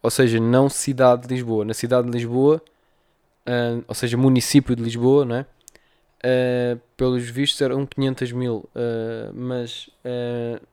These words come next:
no distrito de Lisboa, não é? São dois milhões, eh, dois milhões duzentos e sessenta e cinco mil, ok? Isto de números, eh, de-, números de dois mil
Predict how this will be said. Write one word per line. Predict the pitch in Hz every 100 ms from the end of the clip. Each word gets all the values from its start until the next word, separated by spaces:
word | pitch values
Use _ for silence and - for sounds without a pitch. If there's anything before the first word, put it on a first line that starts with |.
| -
no | - 131 139
distrito | - - - 143 175 165 123
de |
Lisboa, | 123 120 117 117 147 208
não | 120 117
é? | 160 - _ _ _ _ _ _
São | - - 120
dois | 117 139 139
milhões, | 127 127 127 131 131 131 - - _ _ _
eh, | - - - 50 50 50 55 - _ _ _ _ _ _ _ _ _ _ _ _
dois | - 139 156 151 135
milhões | 143 143 147 160 160 160 160 160 -
duzentos | 143 127 143 143 -
e |
sessenta | - 135 131
e |
cinco | - 123 -
mil, | 113 101 104 _ _ -
ok? | - 123
Isto | 120 120 -
de | 127
números, | 127 123 135 135 131 131 - -
eh, | 147 143 143 151 156 _ _ _ _ _ _ _ _ _ _
de-, | - -
números | 143 156 143
de | 147
dois | 143 143 127
mil | 143 143 151 151